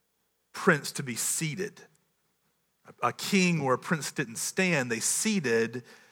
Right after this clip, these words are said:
they were seated in the presence of everyone else who was standing. But as Stephen is dying, he sees Jesus standing at the right hand of the Father.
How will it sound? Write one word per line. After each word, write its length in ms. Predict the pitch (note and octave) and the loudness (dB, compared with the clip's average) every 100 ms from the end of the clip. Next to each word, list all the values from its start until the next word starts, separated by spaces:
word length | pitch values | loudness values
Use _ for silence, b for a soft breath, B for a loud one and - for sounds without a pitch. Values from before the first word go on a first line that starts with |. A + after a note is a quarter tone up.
| B | B
they 80 | |
were 100 | C#3 | 0
seated 440 | B2+ - - G#3+ D#3 | 2 0 4 4 2
in 60 | |
the 80 | C#3 | -2
presence 340 | - D3+ C#3+ C3 | 0 0 0 -2
of 80 | |
everyone 380 | C#3 C#3 C3+ B2+ | -2 0 0 0
else 240 | C3+ C3+ - | -2 -2 -6
who 80 | |
was 100 | G#2 | -8
standing. 560 | - - G2+ F#2 - - - _ _ B B B B B B | -8 -8 -8 -10 -16 -18 -20 _ _ B B B B B B
But 100 | B2+ | 2
as 120 | A#2 | 2
Stephen 560 | - - - A3 G3 D#3 | 2 0 2 2 4 2
is 180 | C3 | 0
dying, 800 | A#2 C#3 D#3 F3 A#2+ G#2 G#2 A#2 - _ B B B | 0 4 6 4 2 -4 -6 -10 -14 _ B B B
he 220 | - D#3+ | -4 0
sees 440 | - - F3+ D#3 | 2 2 2 0
Jesus 440 | - D#3+ E3 C#3+ - | -2 -2 -2 -2 -4
standing 840 | - - F3 G3 F#3 B2 A2+ A2+ | -4 -2 2 2 2 0 -4 -6
at 80 | G#2+ | -6
the 100 | A#2+ | -2
right 240 | A#2 B2+ | 0 0
hand 280 | A#2+ B2+ A#2+ | -2 -8 -8
of 60 | A2 | -10
the 60 | |
Father. 560 | G2+ B2 A#2 A2+ G#2+ - | -10 -4 -4 -6 -12 -20